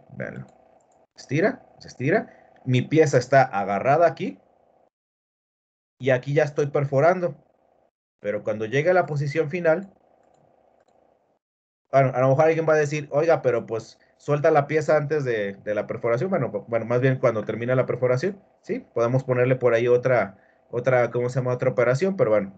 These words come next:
esto lo podremos ver de esta manera, ¿no? Fíjense. Llega ahí, ya se perforó completamente. Suelta la pieza. Véanlo.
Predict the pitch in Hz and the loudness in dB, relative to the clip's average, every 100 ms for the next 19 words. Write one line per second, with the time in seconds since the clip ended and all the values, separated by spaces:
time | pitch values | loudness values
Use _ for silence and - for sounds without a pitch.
0 | - 104 - 120 98 92 98 101 104 110 | -12 -10 -4 -2 -2 -4 -6 -2 -2 -2
1 | 104 107 104 107 90 80 80 95 147 - | -2 -2 -2 -6 -6 -6 -6 -6 -8 -12
2 | _ - 69 69 - _ _ _ _ 98 | _ -10 -10 -10 -16 _ _ _ _ -2
3 | 104 131 165 254 - _ _ _ _ - | 2 4 4 0 -6 _ _ _ _ -4
4 | 120 143 196 147 135 127 139 147 160 143 | 0 2 0 2 2 2 2 2 0 0
5 | 151 160 165 196 196 294 _ _ _ _ | 2 0 0 -2 -4 -8 _ _ _ _
6 | _ _ _ _ _ _ _ _ _ _ | _ _ _ _ _ _ _ _ _ _
7 | _ _ _ _ - 147 160 151 139 110 | _ _ _ _ -6 0 2 2 0 0
8 | - 180 170 160 - _ _ _ _ _ | 0 -2 0 -4 -6 _ _ _ _ _
9 | _ 90 139 233 | _ -8 -6 -8